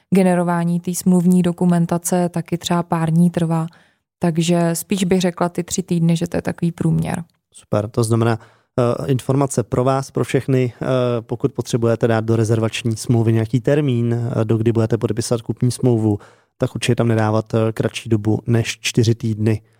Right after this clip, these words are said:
Speaker 2: protože nějaký čas potřebujete ještě nějakou kontrolu, případně se potkat, podepsat veškerý dokumenty, takže ať, ať vás netlačí čas. A, mm, asi poslední dotaz nebo poslední věc, kterou jsem chtěl zmínit, protože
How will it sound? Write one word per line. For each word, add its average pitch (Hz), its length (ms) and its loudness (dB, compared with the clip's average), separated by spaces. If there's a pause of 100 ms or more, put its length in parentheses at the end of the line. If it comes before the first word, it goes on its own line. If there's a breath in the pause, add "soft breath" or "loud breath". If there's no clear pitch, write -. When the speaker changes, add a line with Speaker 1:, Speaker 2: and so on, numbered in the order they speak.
(240)
Speaker 2:
protože 104 360 -2
nějaký 110 320 0
čas - 180 -4
potřebujete 110 460 -2
ještě - 200 -4
nějakou 117 240 -4
kontrolu, 117 540 0
případně 117 460 -4
se - 140 -2
potkat, - 580 -4 (160)
podepsat 120 360 -4
veškerý 117 320 0
dokumenty, 110 480 -2
takže - 240 -10
ať, 123 100 -12 (220)
ať 127 120 -2
vás 131 160 2
netlačí 117 360 -2
čas. - 360 -6 (1120)
A, 120 240 2
mm, 117 160 -2 (380 loud breath)
asi 120 200 -2
poslední 151 340 2
dotaz 139 460 0
nebo 127 180 0
poslední 135 420 0
věc, 123 160 2
kterou 127 160 0
jsem 127 140 -2
chtěl - 140 0
zmínit, 123 340 2
protože 120 460 0